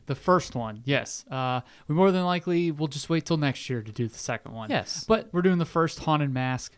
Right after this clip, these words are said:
Speaker 1: today. But before we get into that, Matt, why don't you let everyone know where they can still find us everywhere?
Speaker 2: You can still find us everywhere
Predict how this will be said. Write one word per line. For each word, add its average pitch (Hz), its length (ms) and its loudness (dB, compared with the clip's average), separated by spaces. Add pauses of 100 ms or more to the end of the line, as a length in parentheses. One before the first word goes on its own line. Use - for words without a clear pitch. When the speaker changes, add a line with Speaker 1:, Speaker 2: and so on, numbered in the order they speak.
(100)
Speaker 1:
today. 123 500 -2 (220)
But 147 80 2
before 139 260 4
we 202 100 6
get 170 120 0
into 151 180 -2
that, 139 260 0
Matt, 131 300 -2
why 123 140 -4
don't 127 120 -6
you 127 100 -4
let 120 120 -4
everyone 120 320 -4
know 117 200 -4
where 113 100 -8
they 110 140 -8
can 110 200 -14 (340)
still 185 280 6
find 120 340 -4
us - 320 -10
everywhere? 107 500 -6
Speaker 2:
You 156 120 -4
can 135 220 -6
still - 360 0
find 113 340 -6
us 110 300 -8
everywhere 110 640 -2